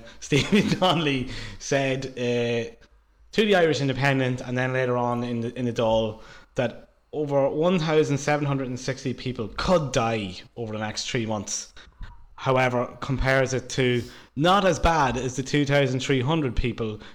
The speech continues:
who died in the War of Independence. So, <laughs> as you can imagine,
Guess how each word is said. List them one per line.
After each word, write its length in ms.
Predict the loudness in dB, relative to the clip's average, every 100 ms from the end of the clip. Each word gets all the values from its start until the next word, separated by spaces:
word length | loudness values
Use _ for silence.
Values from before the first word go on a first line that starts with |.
| -6
who 100 | -4
died 380 | 0 0 0 -2
in 100 | -4
the 80 |
War 220 | -2 -2 -2
of 80 | -4
Independence. 800 | -6 -4 -4 -4 -6 -8 -10 -12 -20 -20 -20 -20
So, 420 | -4 -2 0 -2 0
<laughs> 40 |
as 240 | 2 4
you 60 | 4
can 300 | 6 6 6
imagine, 720 | 6 6 6 4 0 0 -2